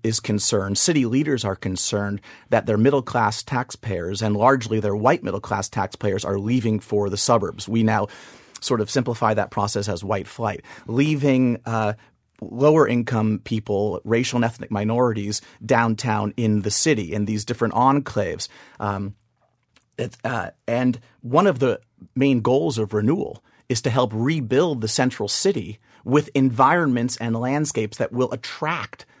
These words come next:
the white middle classes back to the city. It's one reason why apartment towers were such a key piece of the Prudential program. And the other key example of this, of course, is in the West End,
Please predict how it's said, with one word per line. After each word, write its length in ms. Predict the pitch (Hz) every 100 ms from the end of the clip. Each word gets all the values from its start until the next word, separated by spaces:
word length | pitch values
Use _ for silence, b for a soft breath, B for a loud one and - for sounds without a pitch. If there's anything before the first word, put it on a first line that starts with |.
| b
the 80 | 127
white 240 | 117 131 123
middle 200 | 127 113
classes 460 | - 110 113 117
back 460 | 107 - 143 - -
to 80 | -
the 100 | -
city. 360 | - 92 - - b b b
It's 160 | - 135
one 180 | 170
reason 280 | 175 135 127
why 160 | 117 110
apartment 520 | 110 - 175 - 92
towers 420 | - 98 92 101
were 80 | 104
such 220 | - 110
a 40 | 104
key 260 | - 113
piece 280 | 107 113 107
of 120 | 104
the 80 | 107
Prudential 420 | - 113 131 127
program. 560 | 107 110 104 104 101 107 B B B
And 140 | 113
the 100 | 117
other 180 | 120 147
key 240 | 143 - 131
example 480 | 113 120 120 120
of 100 | 113
this, 200 | 107 117
of 80 | 113
course, 320 | - 117 117
is 140 | 117 113
in 80 | 117
the 80 |
West 320 | 113 117 - 156
End, 260 | 185 -